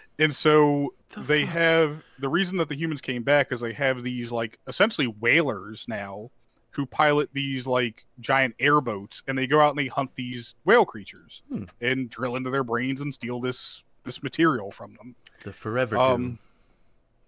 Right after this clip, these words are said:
Speaker 2: Goo.
Speaker 1: and this is, like, a huge offense to the Metkayina tribe because, again, they have, like, a special bond with these creatures. Um, there's a whole lot of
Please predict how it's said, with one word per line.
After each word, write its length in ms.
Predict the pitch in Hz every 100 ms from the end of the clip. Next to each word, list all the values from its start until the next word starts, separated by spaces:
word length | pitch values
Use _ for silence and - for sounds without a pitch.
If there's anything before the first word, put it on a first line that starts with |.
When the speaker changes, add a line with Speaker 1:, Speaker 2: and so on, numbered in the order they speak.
| _ _ _ _
Speaker 2:
Goo. 60 | 160
Speaker 1:
and 60 | 170
this 140 | 185 185
is, 80 |
like, 120 | 156 131
a 60 |
huge 320 | - 160 147 123
offense 340 | - 131 -
to 40 | 117
the 60 |
Metkayina 460 | 123 117 120 135 117
tribe 260 | 107 104
because, 220 | 104 120 110
again, 240 | 110 127
they 100 | 117
have, 140 | 123
like, 120 | 113 104
a 60 |
special 400 | - 135 - 120
bond 380 | 107 113 107 107
with 140 | 104
these 200 | - 95
creatures. 640 | - 117 98 92 82 - _ _ _ - - - _ _ 120
Um, 480 | 120 123 123 120 - _ _ _ _ _ _ _ _ _ _ _ _ 120
there's 200 | 165 165
a 60 | 165
whole 240 | 202 208
lot 180 | 180 151
of 140 | 131